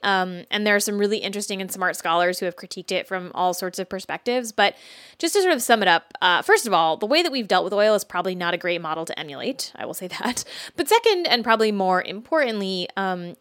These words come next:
data is not like oil <laughs> in some very important ways. Uh, oil is a physical commodity that has to be extracted from the ground. Um, all of the oil that will ever exist,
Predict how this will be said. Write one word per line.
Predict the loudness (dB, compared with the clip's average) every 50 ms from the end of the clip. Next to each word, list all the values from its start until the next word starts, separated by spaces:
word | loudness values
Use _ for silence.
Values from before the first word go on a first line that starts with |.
| -18 -12 -2
data | 0 2 4 4 4 2 4 2
is | 2 2 2
not | 2 2 4 4 2 2
like | 2 0 2 2
oil | 2 2 4 6 6 4 4 2 -4
<laughs> | -10 -14 -4 0
in | 0 0 0 -2 -2
some | 0 0 0 0 -2 -6 -12 _ _ _
very | 2 6 8 8 10 8 6 4
important | 2 0 0 0 0 0 -4 -6 -6
ways. | -4 -4 -2 -2 -4 -4 -6 -10 -14 -16 -20 -20 -20 -20 -20 -20 -20 -6 0
Uh, | 4 4 4 6 6
oil | 6 6 6 6 6 4
is | 4 2 2
a | 0 0 0 -4 _ _ _ _ -2
physical | 0 0 2 2 0 0
commodity | 0 -4 -2 2 2 2 2 2 -2 -2 -2 0
that | -2 -2 -2 0
has | -2 -2 -2 -4
to | -8 -8
be | -8 -6 -6 -8
extracted | -8 -8 -8 -6 -6 -8 -6 -4 -2 -2 -2 -2 -4 -10 -12 _
from | -8 -8 -6 -6 -6
the | -10
ground. | -10 -8 -6 -4 -4 -4 -6 -8 -8 -12 -16 _ -20 -20 -20 -20 -12 _
Um, | 4 4 4 4 4 6
all | 8 10 10 10
of | 10 8
the | 6 4
oil | 6 6 6 6
that | 6 4
will | 4 2 0 0
ever | 0 0 2 2 0
exist, | 0 -2 -4 -2 -2 -2 -2 -4 -8 -12 -16 -20